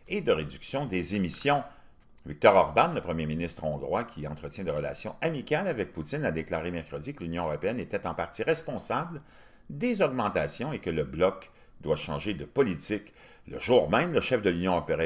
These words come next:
européenne pour le climat, Frans Timmermans, a déclaré que ceux qui blâment le Green Deal du bloc le font pour des raisons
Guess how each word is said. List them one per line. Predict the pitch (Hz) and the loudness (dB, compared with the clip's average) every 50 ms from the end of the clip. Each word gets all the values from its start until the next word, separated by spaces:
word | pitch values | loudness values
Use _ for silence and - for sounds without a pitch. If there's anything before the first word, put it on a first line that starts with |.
| 85 - - | 0 0 -2
européenne | 76 78 80 80 - 98 87 90 95 80 | 0 0 0 0 0 0 -2 0 -2 -2
pour | 78 73 | -4 -4
le | 76 73 | -4 -4
climat, | 73 - - 78 76 98 117 151 147 - - - - - | -6 -6 -6 -2 -2 -2 -2 -2 -6 -12 -18 -20 -20 -16
Frans | - - - 123 131 131 117 | -8 0 4 4 4 4 4
Timmermans, | - - - - 110 107 92 78 82 90 104 117 113 | 0 -4 -4 -2 2 2 2 2 4 2 2 2 0
a | 98 | 0
déclaré | 87 82 78 - 82 76 73 87 95 | -2 -2 -2 -2 -2 -2 -2 -2 -4
que | 76 73 | -4 -6
ceux | - - 90 | -8 -8 -10
qui | 76 - 71 | -10 -10 -8
blâment | 67 71 80 80 80 78 73 | -4 -2 0 0 0 -2 -6
le | 65 | -4
Green | - 107 160 170 147 131 | 0 2 2 4 2 2
Deal | 127 160 165 165 170 156 | 2 2 2 2 0 -2
du | 110 107 110 | -4 -4 0
bloc | 92 90 95 101 104 - - - - - - - - | 4 6 6 6 6 4 -4 -16 -20 -20 -20 -20 -8
le | - 73 87 | 2 2 4
font | 87 - 95 95 92 | 4 4 4 2 2
pour | 95 95 90 76 | 2 2 0 2
des | 71 78 | 2 0
raisons | 71 69 69 71 65 64 73 78 85 - | 0 0 -2 -6 -8 -8 -8 -8 -8 -10